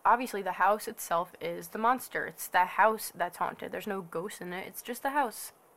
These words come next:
Or technically the lady in the basement, but you know what I mean.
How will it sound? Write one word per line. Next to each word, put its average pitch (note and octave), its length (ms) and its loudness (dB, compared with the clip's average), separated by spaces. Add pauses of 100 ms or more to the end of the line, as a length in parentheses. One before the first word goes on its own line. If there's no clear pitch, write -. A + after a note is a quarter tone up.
(300)
Or G#3 80 -8
technically A#3 460 -6
the A3+ 120 -6
lady G#3+ 200 -4
in A#3 60 -2
the A#3 80 -6
basement, G#3+ 340 -6 (100)
but F#3 200 -8
you G#3+ 80 -6
know A3+ 80 -2
what A3 80 0
I A3+ 80 2
mean. F3+ 260 -6